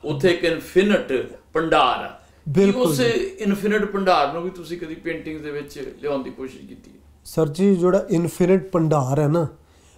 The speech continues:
Speaker 2: ਜੇ ਧਿਆਨ ਨਾਲ ਮੈਂ ਆਪਣੀ ਤਸਵੀਰ ਨੂੰ ਦੇਖਦਾ ਨਾ,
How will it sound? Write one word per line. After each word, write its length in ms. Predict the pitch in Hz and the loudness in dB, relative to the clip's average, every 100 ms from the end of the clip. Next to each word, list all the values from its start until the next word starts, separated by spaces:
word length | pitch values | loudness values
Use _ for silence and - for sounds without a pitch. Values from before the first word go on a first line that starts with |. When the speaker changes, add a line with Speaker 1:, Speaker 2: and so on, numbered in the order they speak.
| - | -2
Speaker 2:
ਜੇ 140 | 165 | 0
ਧਿਆਨ 320 | 165 190 156 151 | 4 4 4 2
ਨਾਲ 500 | 165 165 165 202 175 | 2 2 0 -2 -4
ਮੈਂ 560 | 170 156 156 156 - 156 | 0 2 4 2 -2 -4
ਆਪਣੀ 240 | - 160 | 0 0
ਤਸਵੀਰ 380 | 151 139 160 151 | 0 -4 -2 -2
ਨੂੰ 160 | 160 | -2
ਦੇਖਦਾ 360 | 143 143 147 143 | -2 -4 -2 -2
ਨਾ, 120 | 170 | -4